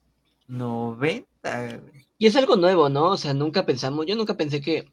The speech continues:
Speaker 2: yo no conocía de Shazam, ¿para qué te miento, no? O sea, y qué chido que hicieran esta película porque haces que tú como gente que no ve cómics o no conoce de cómics,
Speaker 1: Ujú.
Speaker 2: pues te da ese de, "Ok, me gustó, voy a ver el origen de",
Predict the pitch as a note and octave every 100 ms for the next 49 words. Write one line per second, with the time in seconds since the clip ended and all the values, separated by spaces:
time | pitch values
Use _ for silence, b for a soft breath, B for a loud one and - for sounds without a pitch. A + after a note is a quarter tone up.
0 | - D3+ E3 F3 C#3+ B2+ C#3 C#3 C#3 A2
1 | C3 A#2+ - A#2 A#2 - B2+ B2 B2 A2+
2 | A2+ B2+ F#3+ _ _ _ _ _ _ _
3 | _ - D3 C#3 C3 C3 A#2+ - C3+ C#3
4 | C#3+ E3+ E3+ D3 C3 D3 D3 C#3+ C#3+ C3
5 | B2+ C#3+ C#3+ A2+ - - - A2+ B2+ D3
6 | C#3+ A#2 G2+ _ - D3 D3+ D3 C3+ -
7 | _ _ - D3 C#3 C#3+ A#2+ B2 C3+ C#3
8 | - _ - C3 - D3+ C#3+ D#3 B2 A#2
9 | A#2 B2 C3 D3+ D3+ F3 E3 G#3 b b
10 | b C3 D#3+ F3+ _ _ _ _ - D#3+
11 | C#3+ D3+ C3 C3+ C#3 - - B2+ B2 B2
12 | A2+ - C3+ C#3 B2+ A#2 A2 - C#3 E3
13 | - _ _ _ - C#3+ B2 D3+ G3 E3
14 | B2 B2 B2+ B2 D#3 F#3